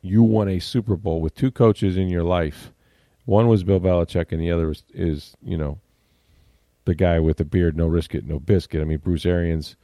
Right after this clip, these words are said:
was there with the confetti coming down on his head, so he couldn't have been that bad for you.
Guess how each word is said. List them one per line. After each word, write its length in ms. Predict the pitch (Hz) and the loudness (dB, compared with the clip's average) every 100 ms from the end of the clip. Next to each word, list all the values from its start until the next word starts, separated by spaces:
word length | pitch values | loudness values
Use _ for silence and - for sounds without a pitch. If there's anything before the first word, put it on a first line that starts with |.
| _ _ | _ _
was 240 | - 76 73 | -4 -2 0
there 320 | 101 98 82 | 0 2 2
with 160 | 80 73 | 0 -2
the 80 | |
confetti 380 | 87 82 95 87 | -6 -2 0 0
coming 280 | - 85 80 | -2 -4 -2
down 200 | 82 80 | -2 -2
on 100 | 80 | -4
his 120 | 73 | -4
head, 240 | 101 95 76 | 0 0 0
so 140 | 82 | -2
he 80 | 80 | -2
couldn't 260 | - 131 | 0 0
have 80 | 110 | 2
been 180 | 92 80 | 0 -2
that 280 | 80 90 - | -4 -4 -4
bad 280 | 98 98 98 | -2 -2 -4
for 140 | 104 | -2
you. 280 | 107 110 | 0 -2